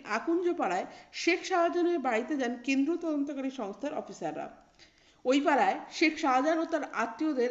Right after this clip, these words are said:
একাধিক বাড়ি রয়েছে। কোন বাড়িতে শেখ শাহজাহান থাকতেন তার খোঁজ খবর নেন তারা, এমনকি শেখ শাহজাহানের বাড়ির একাধিক ছবিও তোলেন। আজ আইনজীবী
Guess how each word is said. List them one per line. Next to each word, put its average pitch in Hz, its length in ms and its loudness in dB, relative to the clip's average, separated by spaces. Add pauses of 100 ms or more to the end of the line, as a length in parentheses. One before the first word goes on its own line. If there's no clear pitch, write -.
একাধিক 269 440 -2
বাড়ি 175 280 2
রয়েছে। 143 340 -8 (760)
কোন 330 240 4
বাড়িতে 330 300 4
শেখ - 240 -6
শাহজাহান 320 380 0
থাকতেন 330 400 -2
তার 330 120 0
খোঁজ 320 300 -4
খবর 339 240 -2
নেন 294 260 0
তারা, 156 240 -4
এমনকি 254 480 -2 (240)
শেখ 381 340 0
শাহজাহানের 349 520 2
বাড়ির 269 340 2
একাধিক 277 420 -4
ছবিও 240 300 -4
তোলেন। 160 360 -6 (840)
আজ 214 260 -2 (440)
আইনজীবী 233 580 0